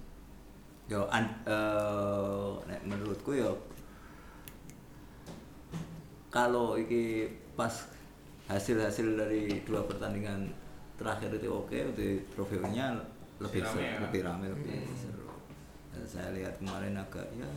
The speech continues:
Speaker 3: Iya.
Speaker 1: kurang.
Speaker 3: Kemarin nonton nggak, Pak Din?
Speaker 1: Lah, saya kan di
Speaker 3: Oh iya,
Speaker 2: Ah,
Speaker 3: Din.
Speaker 2: iya.
Speaker 3: Aduh, gimana?
Speaker 2: Saya nonton dari Indonesia gitu.
Speaker 3: Aku nggak nonton stadion, nggak nonton di T V juga.
Speaker 2: Saya nonton di T V,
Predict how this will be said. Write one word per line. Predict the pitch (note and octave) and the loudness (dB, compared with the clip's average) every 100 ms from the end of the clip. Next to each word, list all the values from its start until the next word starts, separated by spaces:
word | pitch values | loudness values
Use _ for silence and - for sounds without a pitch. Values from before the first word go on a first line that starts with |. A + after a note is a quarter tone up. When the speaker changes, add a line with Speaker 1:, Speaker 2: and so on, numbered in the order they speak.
| D3 - - - - - - - - - - | -6 -8 -10 -12 -14 -14 -14 -16 -16 -16 -2
Speaker 3:
Iya. | D3 D3+ C#3 B2+ A#2 | 6 6 6 2 -4
Speaker 1:
kurang. | G2 G2+ G#2 A2 - - - - | -4 0 0 0 -4 -10 -14 -2
Speaker 3:
Kemarin | D#3 F3 G3+ G3+ | 6 8 8 6
nonton | F#3+ G#3 | 8 8
nggak, | F3+ D3 | 8 4
Pak | B2+ A#2+ | 2 -4
Din? | B2 A#2 - - - - - - | -6 -6 -10 -14 -16 -16 -16 -10
Speaker 1:
Lah, | E3+ | -8
saya | E3 D3 | -4 0
kan | - D3+ | 0 0
di | D#3 C#3 C#3+ D3 - - - | 0 2 2 -2 -6 -12 6
Speaker 3:
Oh | F3+ G#3+ A3+ | 12 12 12
iya, | E3 C#3+ | 12 10
Speaker 2:
Ah, | C3+ | 8
Speaker 3:
Din. | C#3+ E3 D#3+ C#3 | 10 8 8 2
Speaker 2:
iya. | - - - - | 0 0 0 -2
Speaker 3:
Aduh, | - C3 | -4 -6
gimana? | - - | -4 -2
Speaker 2:
Saya | - | 0
nonton | - E3 C#3 | 0 0 0
dari | A#2+ A#2+ B2 B2 | 0 -2 -4 -4
Indonesia | B2+ B2 D3+ C#3+ C#3 | -4 -2 2 2 2
gitu. | A#2+ | 0
Speaker 3:
Aku | D3 | 4
nggak | E3+ D3+ | 6 6
nonton | D3 D3+ D3+ | 4 4 6
stadion, | D3+ C#3+ D3 | 4 4 6
nggak | D#3 C3+ | 6 6
nonton | C3+ C#3 C3 | 2 -2 -2
di | C3 | 0
T | |
V | B2+ C3 | 0 -2
juga. | B2 B2 A#2+ A#2+ | -4 -4 -4 -4
Speaker 2:
Saya | A#2+ B2+ | -4 -4
nonton | C3 C3 | -4 -4
di | A#2 | -6
T | A#2+ | -8
V, | B2 | -4